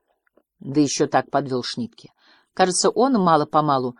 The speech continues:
отказывается от попыток, от требований петь ненаписанные ноты, петь прозу, как ни попадя. Я буду вспоминать эти счастливые дни, когда я жил только ожиданием репетиции.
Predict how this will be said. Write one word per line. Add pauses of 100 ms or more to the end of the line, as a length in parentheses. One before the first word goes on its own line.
(200)
отказывается
от
попыток,
от
требований
петь
ненаписанные
ноты, (300)
петь
прозу,
как
ни
попадя. (800)
Я
буду
вспоминать
эти
счастливые
дни, (400)
когда
я
жил
только
ожиданием
репетиции.